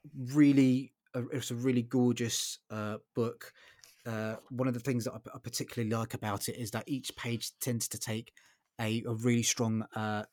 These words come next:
color scheme. So the, you know, the, the, the opening section features, um, really strong reds,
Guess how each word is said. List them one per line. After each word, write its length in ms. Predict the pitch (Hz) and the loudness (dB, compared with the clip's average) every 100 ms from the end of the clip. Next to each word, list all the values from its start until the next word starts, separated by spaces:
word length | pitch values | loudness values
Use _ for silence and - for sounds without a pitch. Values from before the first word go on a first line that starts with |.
| _ - | _ -8
color 240 | - 135 | -4 -2
scheme. 440 | 123 - 131 131 123 | -2 -2 0 0 -2
So 460 | - 117 113 113 - _ _ _ _ _ | -2 -2 -2 -4 -6 _ _ _ _ _
the, 640 | 117 110 110 110 110 107 - | -2 0 0 0 -2 -6 -8
you 80 | 113 | -8
know, 80 | 104 | -8
the, 160 | 110 | -8
the, 200 | 117 113 | -6 -4
the 120 | 107 | -4
opening 300 | 110 107 110 | -4 -4 -6
section 400 | - - - 107 | -4 -6 -6 -10
features, 840 | - 110 107 - 107 107 104 98 - _ _ _ _ _ | -6 -8 -6 -6 -4 -4 -4 -6 -8 _ _ _ _ _
um, 520 | 107 101 98 101 98 - - | -8 -6 -6 -6 -8 -12 -12
really 320 | 113 117 107 | -4 -2 0
strong 600 | - - 117 110 107 101 - - | -2 -2 -2 0 -2 -6 -10 -12
reds, 640 | 107 120 131 131 - - | -4 0 2 0 -2 -4